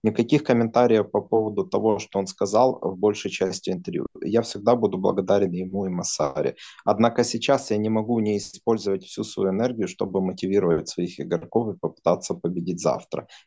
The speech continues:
Я не одинок, меня всегда поддерживает клуб.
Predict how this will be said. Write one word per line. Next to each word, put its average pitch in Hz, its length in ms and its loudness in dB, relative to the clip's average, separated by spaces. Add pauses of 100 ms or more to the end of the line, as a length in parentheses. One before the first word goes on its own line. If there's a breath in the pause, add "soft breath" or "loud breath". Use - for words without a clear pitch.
(160)
Я 117 160 6
не 113 120 6
одинок, 104 500 2
меня 98 220 -2
всегда 98 320 -2
поддерживает 87 640 -4
клуб. - 320 -6